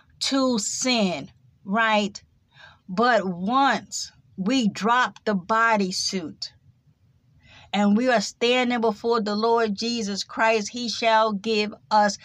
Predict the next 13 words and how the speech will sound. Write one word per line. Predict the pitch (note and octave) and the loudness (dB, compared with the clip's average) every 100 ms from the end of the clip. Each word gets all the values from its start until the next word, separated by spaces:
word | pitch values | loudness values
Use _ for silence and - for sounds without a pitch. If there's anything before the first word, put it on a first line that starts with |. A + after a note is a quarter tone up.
| - - _ - | -20 -20 _ -4
eternal | B3 G#3+ - A#3+ A#3 A3 A3+ G#3 - - | -2 -2 -2 0 2 2 0 -2 -8 -8
life. | F#3+ G#3+ A3 G3+ - - | -2 2 2 2 -4 -16
So | - A3+ G#3 | -4 -2 0
in | A3+ A3 | 0 0
the | G3 | 2
meantime, | G3+ A#3+ C4 C4+ B3+ G#3 B3 A3+ G#3+ G#3+ - | 0 0 0 0 -2 -4 -2 2 2 0 -2
in | A3 G#3+ | 0 0
the | G3 | 0
between | F#3 F#3 - A#3+ B3+ B3+ B3+ A#3 | 0 -4 -6 -6 -2 0 -2 -4
time, | - - G3+ F#3+ F#3+ F#3+ G3+ _ _ _ - - - | -6 -2 0 2 0 -2 -6 _ _ _ -20 -16 -4
we | F#3+ C4 B3+ | -2 0 0
live | B3+ B3 A#3+ A3 G3 - _ - E3+ | 0 2 4 2 0 -4 _ -18 -6
godly, | G#3 A3 G#3+ G3 - E3+ E3+ | 0 2 4 2 -2 -12 -12